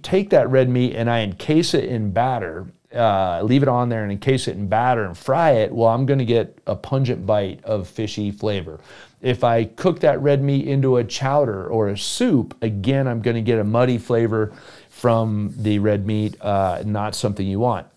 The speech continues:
I don't like to waste meat, and I'm familiar with the fact that there's a lot of nutrients in there. So for me,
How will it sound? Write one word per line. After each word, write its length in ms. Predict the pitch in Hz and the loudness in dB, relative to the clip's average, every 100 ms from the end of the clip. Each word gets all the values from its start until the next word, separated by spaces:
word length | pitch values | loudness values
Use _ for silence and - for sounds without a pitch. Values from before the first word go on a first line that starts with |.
| - | -4
I 260 | 113 135 | 0 2
don't 240 | 147 143 117 | 4 4 4
like 240 | 127 123 | 2 2
to 80 | 110 | 0
waste 360 | 107 110 107 | 2 2 0
meat, 320 | 101 120 160 - | -4 -2 -2 -4
and 160 | 110 | -6
I'm 260 | 107 104 107 | -4 -4 -6
familiar 400 | 101 107 117 120 | -6 -4 0 0
with 80 | 101 | -2
the 80 | 101 | -2
fact 300 | 113 110 113 | 0 0 -2
that 100 | 101 | -4
there's 140 | 92 | -2
a 60 | 98 | -2
lot 180 | 92 | -2
of 80 | 87 | -4
nutrients 560 | 90 131 135 156 151 147 | -2 -2 0 -2 -2 0
in 100 | 139 | 0
there. 220 | 139 131 | 0 -2
So 240 | - 110 | 0 0
for 160 | 101 101 | 0 -2
me, 400 | 110 147 156 151 | 0 0 0 -4